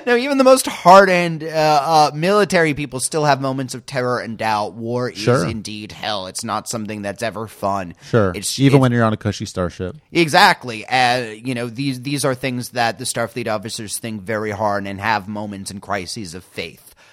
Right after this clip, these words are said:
Speaker 1: Um, this one, the lesson that he gets is he, he's,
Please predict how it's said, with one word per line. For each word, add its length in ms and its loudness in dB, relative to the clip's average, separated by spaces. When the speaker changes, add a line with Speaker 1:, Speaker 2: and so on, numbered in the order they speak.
Speaker 1:
Um, 380 0
this 260 0
one, 160 4
the 100 -2
lesson 500 -2
that 200 0
he 140 -6
gets 480 -4
is 320 -8
he, 240 -10
he's, 340 -4